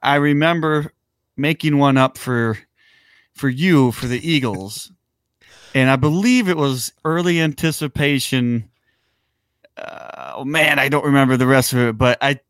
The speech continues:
Speaker 1: this is just so perfect
Speaker 2: <laughs>
Speaker 1: because you
Speaker 2: It
Speaker 1: are
Speaker 2: was.
Speaker 1: anticipating
Speaker 2: I am.
Speaker 1: extremely early that he is gonna be spectacular. The Eagles are gonna be awesome. And I just think it's great.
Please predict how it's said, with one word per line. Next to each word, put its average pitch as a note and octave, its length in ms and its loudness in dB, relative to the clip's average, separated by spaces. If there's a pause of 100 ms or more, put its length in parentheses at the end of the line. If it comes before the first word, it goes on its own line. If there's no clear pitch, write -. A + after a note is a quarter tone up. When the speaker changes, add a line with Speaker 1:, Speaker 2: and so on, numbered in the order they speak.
Speaker 1:
this F3 220 -4
is C#3+ 120 -14
just F#3 480 -6
so E3+ 180 -2
perfect C#3+ 500 -4
Speaker 2:
<laughs> - 0 -
Speaker 1:
because A#2+ 400 -4
you D#3+ 160 2
Speaker 2:
It D#3+ 40 4
Speaker 1:
are D3 140 4
Speaker 2:
was. C3+ 80 2
Speaker 1:
anticipating B2+ 1000 -2 (600)
Speaker 2:
I C#3+ 40 0
am. C#3 60 0
Speaker 1:
extremely D#3+ 560 0
early C#3 480 2
that A2+ 240 0
he C3 200 -2
is A#2+ 120 -4
gonna A#2+ 320 -10
be A2+ 200 -12
spectacular. B2 1080 -6
The A2 80 -6
Eagles B2 380 -6
are - 20 -8
gonna A2 180 -8
be G#2 200 -12
awesome. A#2 680 -4 (460)
And C3 160 -4
I B2 140 2
just C3 520 -2 (180)
think A2 380 -4 (160)
it's - 580 -10 (360)
great. - 500 -18